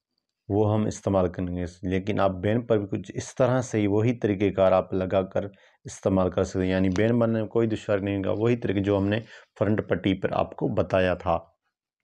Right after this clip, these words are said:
यहाँ पर हम रेशमी धागे का इसी तरह से इसी पैटर्न के ऊपर ही सिलाई लगाएंगे, यानी हम स्टिचिंग कर लेंगे।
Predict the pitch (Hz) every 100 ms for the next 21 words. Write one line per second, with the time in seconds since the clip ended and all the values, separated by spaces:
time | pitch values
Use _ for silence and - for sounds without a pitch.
0 | _ _ _ - 113 113 110 117 92 101
1 | 101 104 - 110 101 98 95 98 98 123
2 | 120 127 110 - 110 - 139 120 113 110
3 | 127 117 - 117 117 - 117 - - 101
4 | 98 92 95 104 110 107 107 107 147 -
5 | - - - _ 104 117 120 _ _ _
6 | _ _ _ _ _ _ - - - 104
7 | 135 104 101 92 95 95 92